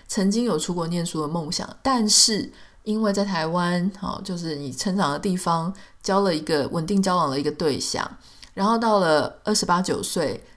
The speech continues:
三十岁，哦，你还没出国念书，当你有一点点钱，也许可以出国念书的时候，然后你又会急着想要结婚。这个时候，好，两个人好像有结婚共识，你就更不方便出国了。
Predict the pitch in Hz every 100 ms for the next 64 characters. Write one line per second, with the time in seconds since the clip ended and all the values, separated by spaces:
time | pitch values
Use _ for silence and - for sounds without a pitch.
0 | - - 202 185 165 - 160 76 - -
1 | - 165 180 220 233 262 247 190 214 208
2 | 208 196 185 190 - - - - 262 269
3 | 180 214 214 208 185 156 - 147 101 196
4 | 233 196 226 185 214 185 160 190 170 175
5 | 165 160 151 - 185 - 233 - - -
6 | - - - _ - _ - - - 175
7 | 220 180 196 185 - 151 156 127 - -
8 | - - - - 208 - 339 285 254 190
9 | 208 185 185 170 190 - - 156 165 180
10 | 170 165 220 175 160 175 170 185 165 170
11 | 170 - - - - 185 262 269 254 233
12 | 226 190 190 202 180 - 160 156 - -
13 | -